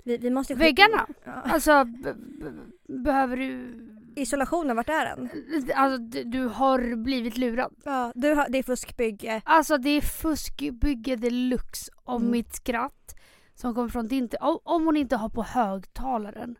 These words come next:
Speaker 2: Så,
Speaker 1: Åh, fy
Speaker 2: så högt. Jag, jag tycker du skrattar mycket högre än vad jag gör, eller? Det kanske du inte gör.
Speaker 1: Jag tror att jag har ett mer satisfying skratt och ditt skär mer i öronen.
Speaker 2: Mm.
Speaker 1: <laughs> Men
Speaker 2: Så kanske det är.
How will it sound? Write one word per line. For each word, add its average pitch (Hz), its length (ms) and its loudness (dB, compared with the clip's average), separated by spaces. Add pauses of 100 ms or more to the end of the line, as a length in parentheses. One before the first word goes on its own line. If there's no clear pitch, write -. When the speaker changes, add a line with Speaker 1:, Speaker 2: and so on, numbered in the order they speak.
(260)
Speaker 2:
Så, - 140 0
Speaker 1:
Åh, 294 120 0
fy 415 140 0
Speaker 2:
så 381 200 6
högt. 349 260 2 (280)
Jag, 254 220 6
jag 240 160 0
tycker 381 160 0
du 330 160 2
skrattar 233 300 -6
mycket 226 300 -2
högre 214 180 -4
än 190 100 -8
vad 202 120 -4
jag 262 220 -4
gör, - 180 -6
eller? 349 240 -4 (1120)
Det 262 100 -10
kanske 320 280 -4
du 285 60 -4
inte 214 180 -6
gör. 240 300 -8 (380)
Speaker 1:
Jag 262 200 -4
tror 277 120 -2
att 254 100 -4
jag 277 100 0
har 269 120 2
ett 240 120 -6
mer 214 220 -4
satisfying 208 640 -4
skratt 214 240 -10
och 214 60 -6
ditt 214 140 -6
skär - 240 -6
mer - 260 -10 (1000)
i 233 100 -10
öronen. 208 380 -8 (640)
Speaker 2:
Mm. 240 600 -6
Speaker 1:
<laughs> - 40 -18 (1800)
Men 262 360 4
Speaker 2:
Så 269 100 0
kanske 240 240 2
det 262 60 2
är. 226 240 -2